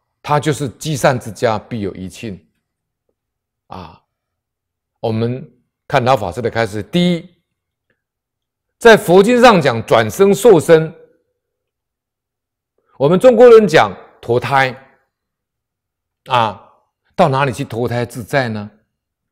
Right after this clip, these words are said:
可以自己选择呢？自己投胎可以选择吗？只有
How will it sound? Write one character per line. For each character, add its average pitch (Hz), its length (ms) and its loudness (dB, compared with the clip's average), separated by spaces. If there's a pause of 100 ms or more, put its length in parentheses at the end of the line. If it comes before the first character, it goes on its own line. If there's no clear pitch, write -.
(340)
可 - 160 0
以 147 40 2
自 170 120 -6
己 151 100 -4
选 107 320 -6
择 95 220 -8
呢？ 95 260 -12 (1600)
自 247 120 -2
己 208 80 2
投 170 140 0
胎 202 120 2
可 214 140 0
以 214 80 2
选 131 260 -2
择 131 180 -2
吗？ 127 380 -2 (800)
只 135 300 -4
有 147 260 2